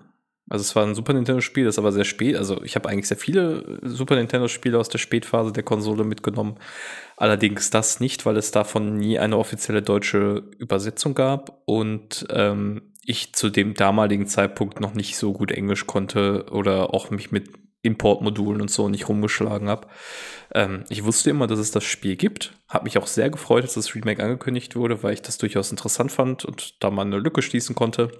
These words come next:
Äh, und dass ich das dann tatsächlich nicht nachgeholt habe später, liegt schlicht und ergreifend daran, dass das Super Nintendo Original heute fast unbezahlbar geworden ist. Also es ist ein sehr, sehr teures Spiel, weil es eben sehr rar ist.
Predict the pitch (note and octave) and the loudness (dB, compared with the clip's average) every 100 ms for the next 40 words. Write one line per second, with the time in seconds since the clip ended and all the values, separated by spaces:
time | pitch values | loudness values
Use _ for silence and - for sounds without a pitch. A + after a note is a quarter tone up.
0 | - - - - - - _ - A2 A2 | -20 -20 -18 -16 -16 -18 _ 2 4 6
1 | G#2 - G#2+ G#2 G#2+ A2 A2 - G#2 A2 | 4 2 0 0 -2 0 0 0 0 0
2 | - G#2 G#2 G2+ - G#2+ G#2+ C#3+ - E3+ | -2 -4 -8 -8 0 2 4 2 0 2
3 | D#3 D#3+ D#3+ D3+ D3+ D3+ D3+ - C#3 C#3 | 4 2 2 -2 -2 -2 -4 -2 -2 2
4 | A#2+ A#2 B2 - B2 A#2 A2+ A#2+ A2+ A2+ | 0 0 -2 -2 -4 0 0 0 0 -2
5 | - A#2 A2 A2 - G#2+ - - A#2+ B2 | 0 0 0 -2 -2 -2 -2 -2 -2 -2
6 | A2 - A2+ A2 A2+ A2+ G#2+ G#2 G#2 G#2 | -2 0 0 0 0 -2 0 2 4 2
7 | G#2 A2 - - A2 - - - A#2 G2+ | 2 -2 -2 -2 -2 -2 -4 -4 -2 -2
8 | - G2+ G2+ G#2 G#2 - - _ - G2+ | 2 4 4 4 2 -2 -10 _ 0 4
9 | G2 G2+ - - - G2+ G2 - G2+ G#2+ | 4 2 -2 -2 -2 -2 -4 -4 -2 0
10 | G#2 G2 G#2 G#2+ - - A#2 C3 D3+ - | 0 0 0 0 -2 -2 2 2 0 -6
11 | - - _ G#2 G2 G#2 G2+ - G2 F#2 | -20 -20 _ -2 0 -2 -2 0 2 2
12 | - - - - G2+ A2 C3 - - D#3+ | -2 -10 -14 0 4 4 2 -2 -2 -2
13 | - - | -2 -8